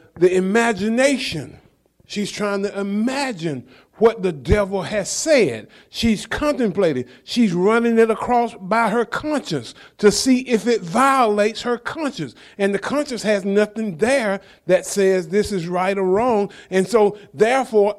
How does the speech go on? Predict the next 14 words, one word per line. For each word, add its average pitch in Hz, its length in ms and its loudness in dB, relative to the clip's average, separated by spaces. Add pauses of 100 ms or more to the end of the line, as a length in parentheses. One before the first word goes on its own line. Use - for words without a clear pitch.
every, 269 440 2
all 285 440 6
of 269 120 0
her 240 260 -2
is 208 240 -6
coming 240 420 -6
into 226 380 -6
consent 196 760 -4 (260)
with 156 180 -2
what 170 160 -6
the 135 100 -6
devil 135 380 -6
has 123 240 -12
said. 104 400 -12